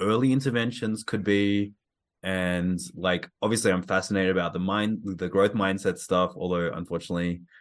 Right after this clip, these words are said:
the research <laughs> on that is not good at all. I don't know if, Britt, you've, you've dug into it, but it's like, unfo-, uh, you know, it'd be nice if that was,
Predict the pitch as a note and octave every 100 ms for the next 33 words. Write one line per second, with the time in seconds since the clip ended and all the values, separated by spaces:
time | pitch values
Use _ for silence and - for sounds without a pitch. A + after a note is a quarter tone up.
0 | _ _ - E2+ F2+ G2 - E2+ G#2 F#2+
1 | F#2+ F#2+ G2 F#2 F2+ G2 G2 F#2 - -
2 | A#2 F#2 F2 F2+ D#2+ F2+ F2 E2+ E2 -
3 | E2 E2+ D2+ - D#2+ E2+ E2+ E2+ E2+ F2+
4 | - F2 D#2 D#2 D2+ E2 D#2+ - - F2+
5 | F2+ F2+ F#2+ F#2+ D#2+ F2 F2+ F#2+ F#2+ G2+
6 | - E2 E2 D#2+ F2 -